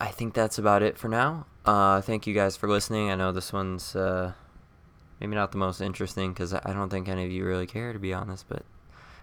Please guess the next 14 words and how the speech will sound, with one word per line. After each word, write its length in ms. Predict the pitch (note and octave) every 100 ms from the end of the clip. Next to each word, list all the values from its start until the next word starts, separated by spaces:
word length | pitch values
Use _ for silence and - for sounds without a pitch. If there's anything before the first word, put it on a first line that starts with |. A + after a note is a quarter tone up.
| - -
I 160 | B2+ B2+
at 100 | C3+
least 220 | C3 -
wanted 260 | A#2 A2
to 260 | G#2 G2+ G2
share 300 | - G#2+ G#2
my 160 | G2+ F#2+
opinions 460 | F2+ G2 F#2 F2
on 120 | F2+
what 160 | F2 F#2
I 80 | F#2
thought 320 | - - -
was, 260 | E2+ F#2 F#2+
uh, 320 | F2 E2